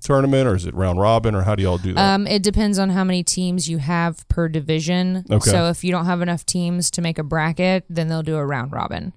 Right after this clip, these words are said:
Speaker 1: Okay.
Speaker 2: A single round robin, or sometimes a double round robin.
Speaker 1: Now, so summertime, I would imagine biggest tournaments, just like tennis. So are you filling up sixteen draws, thirty-two draws,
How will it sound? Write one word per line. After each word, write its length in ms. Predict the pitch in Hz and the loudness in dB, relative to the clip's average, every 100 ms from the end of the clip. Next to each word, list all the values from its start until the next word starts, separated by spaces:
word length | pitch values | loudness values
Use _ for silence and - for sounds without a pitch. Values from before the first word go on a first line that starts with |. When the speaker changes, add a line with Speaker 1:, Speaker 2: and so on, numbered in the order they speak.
| - | 0
Speaker 1:
Okay. 280 | 113 - 95 | 0 2 0
Speaker 2:
A 100 | 165 | 0
single 340 | - 190 185 | 0 0 0
round 200 | 175 175 | 0 0
robin, 320 | 175 165 165 | 2 2 0
or 140 | - 165 | -2 -2
sometimes 420 | - 170 175 170 | -2 0 0 -2
a 60 | 160 | -2
double 320 | 160 147 139 | -4 -4 -4
round 240 | 123 - | -4 -4
robin. 400 | 60 64 - - _ - | -6 -6 -8 -14 _ 2
Speaker 1:
Now, 340 | 131 120 120 127 | 6 6 6 2
so 480 | - 139 127 120 - _ _ _ _ _ _ _ _ _ | 4 6 6 4 0 _ _ _ _ _ _ _ _ _
summertime, 680 | - - 135 127 135 127 131 | -4 2 4 6 4 4 6
I 60 | 113 | 4
would 120 | 110 | 4
imagine 600 | 110 110 104 101 104 101 - - | 4 2 2 0 0 -4 -10 0
biggest 280 | 107 101 - | 0 2 0
tournaments, 340 | 107 104 101 | 0 0 -2
just 160 | 110 107 | -2 -2
like 120 | 98 | 0
tennis. 420 | 104 95 107 - - _ _ - | 0 0 -2 -4 -12 _ _ -8
So 260 | - 117 104 | 2 6 6
are 80 | 101 | 6
you 120 | 104 | 2
filling 340 | - 113 104 | 4 4 6
up 280 | 101 104 - - - | 6 4 2 -20 -10
sixteen 520 | - 120 - 120 123 | -4 -4 0 2 4
draws, 540 | 120 131 139 143 104 - | 6 6 6 2 -2 0
thirty-two 460 | 104 92 95 131 | 2 2 2 0
draws, 720 | 135 139 139 143 139 - - | 2 2 2 0 -2 -6 -14